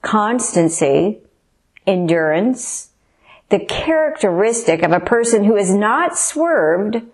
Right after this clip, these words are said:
from his deliberate purpose and his loyalty to faith and piety by even the greatest trials and sufferings.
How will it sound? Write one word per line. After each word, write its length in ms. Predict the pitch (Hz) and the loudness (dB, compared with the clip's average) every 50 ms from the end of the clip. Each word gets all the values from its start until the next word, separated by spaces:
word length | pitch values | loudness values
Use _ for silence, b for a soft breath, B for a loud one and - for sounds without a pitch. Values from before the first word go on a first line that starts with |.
| B B B B | B B B B
from 180 | _ - 214 202 | _ 0 0 2
his 200 | 208 202 185 190 | 2 0 0 0
deliberate 640 | - 170 165 156 175 180 185 220 226 240 - - | 0 0 2 2 2 2 2 2 2 0 0 -2
purpose 680 | - - 175 160 156 160 160 160 165 160 - - - - - _ _ | -2 -2 0 0 0 0 0 0 0 -2 -6 -10 -14 -16 -20 _ _
and 380 | 202 233 247 262 269 277 262 | 0 0 2 2 0 0 0
his 240 | 214 214 202 180 165 | 2 2 2 2 2
loyalty 680 | 180 175 190 196 208 202 180 160 160 - - 175 170 165 | 2 2 4 2 2 2 2 0 -2 0 0 0 0 0
to 120 | - - 185 | 0 -2 -4
faith 500 | - - - 180 156 147 165 208 214 - B B B B B B _ - | -2 -2 0 2 2 2 2 0 -2 -4 B B B B B B _ 0
and 400 | 208 220 247 277 294 302 294 - | 0 2 2 0 0 -2 -2 -4
piety 800 | - - 320 359 349 226 - - - 180 160 151 160 165 B B B B B B | -2 -2 0 2 2 0 0 0 0 0 2 2 0 -2 B B B B B B
by 140 | _ - 196 | _ 0 0
even 360 | 196 - 214 240 233 240 233 | 2 2 2 2 2 2 2
the 100 | 202 185 | 2 2
greatest 760 | 175 160 165 170 185 190 208 240 254 269 269 269 262 269 - - | 2 2 2 2 4 2 2 2 2 2 2 0 -2 -4 -8 -6
trials 600 | - 247 233 208 220 220 226 226 233 226 208 220 | -4 -2 0 0 0 0 0 0 0 0 0 0
and 120 | 214 202 | 0 -2
sufferings. 920 | 190 - - 208 214 208 - 180 147 127 131 135 - - - - - - | -2 0 0 -2 0 0 -2 0 0 0 -2 -4 -6 -8 -12 -14 -14 -16